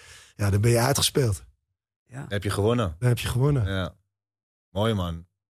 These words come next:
Speaker 2: Ja, dit is hem wel. Dit is
Speaker 3: Dit
Speaker 2: een
Speaker 3: is
Speaker 2: soort
Speaker 3: hem
Speaker 2: van
Speaker 3: zeker. Een van de mooiere objecten die we tot nu toe gehad hebben hier, hoor.
Speaker 1: Kijk, en tegelijkertijd denk je van, als je, eh, in die achtbaan had blijven zitten.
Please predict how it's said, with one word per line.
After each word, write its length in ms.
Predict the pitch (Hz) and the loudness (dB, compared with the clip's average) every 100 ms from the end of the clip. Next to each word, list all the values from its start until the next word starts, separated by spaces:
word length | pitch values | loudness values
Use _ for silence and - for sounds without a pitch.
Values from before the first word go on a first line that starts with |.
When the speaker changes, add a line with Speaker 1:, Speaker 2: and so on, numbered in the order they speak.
| _ _ _ _ _ | _ _ _ _ _
Speaker 2:
Ja, 100 | - | -6
dit 200 | 127 233 247 | 0 0 0
is 100 | 226 | 0
hem 120 | 226 | 2
wel. 240 | 202 131 | 2 2
Dit 60 | 101 | -2
is 20 | _ | _
Speaker 3:
Dit 40 | - | -8
Speaker 2:
een 80 | 165 | -6
Speaker 3:
is 80 | |
Speaker 2:
soort 140 | 117 160 | -2 -2
Speaker 3:
hem 100 | 117 | -2
Speaker 2:
van 100 | - | 0
Speaker 3:
zeker. 380 | 123 123 101 85 _ _ - | 0 0 -4 -4 _ _ -6
Een 180 | 113 131 | -2 0
van 120 | 147 | 2
de 60 | |
mooiere 320 | 143 147 165 156 | 2 4 4 4
objecten 400 | 131 147 147 143 | 4 0 -2 -6
die 100 | 147 | -2
we 520 | 147 143 139 139 135 - - | 0 2 2 0 -2 -8 -18
tot 160 | - 143 | -8 -2
nu 120 | 143 | 0
toe 120 | 143 | 0
gehad 200 | 120 143 | 0 0
hebben 200 | 139 107 90 | 0 0 -2
hier, 220 | 85 76 | -6 -10
hoor. 140 | 71 - _ | -14 -18 _
Speaker 1:
Kijk, 240 | - 143 135 | 0 2 4
en 180 | 143 - | 0 -2
tegelijkertijd 760 | - 139 143 147 143 143 135 131 | -4 0 4 4 4 2 2 4
denk 180 | 123 120 | 4 2
je 60 | - | 0
van, 260 | 120 113 | 0 0
als 260 | 101 113 - | 0 0 2
je, 300 | 104 101 98 | 0 -2 -6
eh, 300 | - 98 90 | -10 -10 -2
in 80 | 123 | 0
die 140 | 120 | 0
achtbaan 580 | 123 135 - 131 123 117 - _ _ _ _ | 0 -2 0 2 2 0 -4 _ _ _ _
had 200 | - 113 | -2 0
blijven 320 | 104 104 98 | 4 2 2
zitten. 440 | - 98 95 - | 0 0 -2 -8